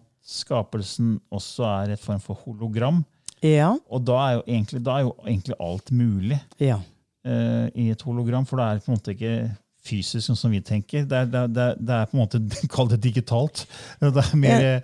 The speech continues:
Speaker 2: En, en, ja, og, og, og Stephen Greer,
Speaker 1: Ja.
Speaker 2: han har mye peiling på dette.
Speaker 1: Ja.
Speaker 2: Og gir jo ut bøker og har videoer og sånn. Så han, The Secret of the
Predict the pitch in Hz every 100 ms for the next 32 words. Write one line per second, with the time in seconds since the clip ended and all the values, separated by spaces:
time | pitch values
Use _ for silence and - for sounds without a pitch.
0 | - 226 220 208 190 - 127 196 220 262
1 | 302 - - - - - - 180 202 190
2 | - - 254 220 165 170 160 165 202 226
3 | 127 120 - - 143 151 - - _ -
4 | 208 247 254 220 208 180 160 143 147 156
5 | 156 127 - 135 143 135 120 135 127 127
6 | - 113 117 - 104 101 - _ _ -
7 | 151 147 143 143 147 165 139 139 139 156
8 | 135 - 156 131 - 139 131 127 147 127
9 | 139 135 127 123 127 123 135 123 135 131
10 | 135 135 - 160 185 165 151 147 - _
11 | _ _ _ _ - 151 151 - 175 -
12 | 196 - 160